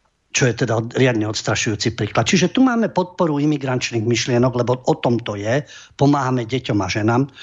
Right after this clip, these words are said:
ktorá samozrejme má okamžite požiadavky v utečeneckom centre, ale okamžite chce pracovať, naučiť sa jazyk z sci-fi. A hoci, no, ako hovorím, jedna realitka na pseudorealita na tisíc, dvetisíc iných prípadov.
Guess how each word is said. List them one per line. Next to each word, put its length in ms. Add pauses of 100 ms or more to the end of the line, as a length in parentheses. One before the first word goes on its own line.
(200)
ktorá 160
samozrejme 560
má 80
okamžite 560
požiadavky 560
v 80
utečeneckom 720
centre, 400 (400)
ale 320 (160)
okamžite 560
chce 160
pracovať, 480
naučiť 480
sa 160
jazyk 320
z 60 (100)
sci-fi. 400 (480)
A 80
hoci, 320
no, 320
ako 320
hovorím, 320 (320)
jedna 320
realitka 800 (320)
na 400 (560)
pseudorealita 960
na 160
tisíc, 400
dvetisíc 640
iných 320
prípadov. 640